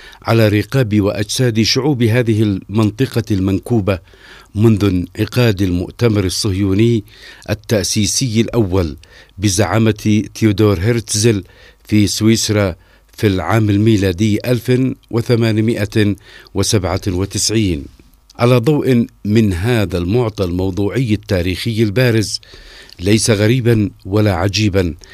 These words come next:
أن تكون أمريكا وبريطانيا وفرنسا وألمانيا وبقية المنظومة الغربية الاستعمارية الاحتلالية التوسعية العنصرية والمهيمنة والمتصهينة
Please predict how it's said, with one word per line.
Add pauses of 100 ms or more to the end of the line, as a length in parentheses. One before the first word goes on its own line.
(320)
أن
تكون
أمريكا
وبريطانيا
وفرنسا
وألمانيا
وبقية
المنظومة
الغربية
الاستعمارية (640)
الاحتلالية
التوسعية
العنصرية
والمهيمنة (500)
والمتصهينة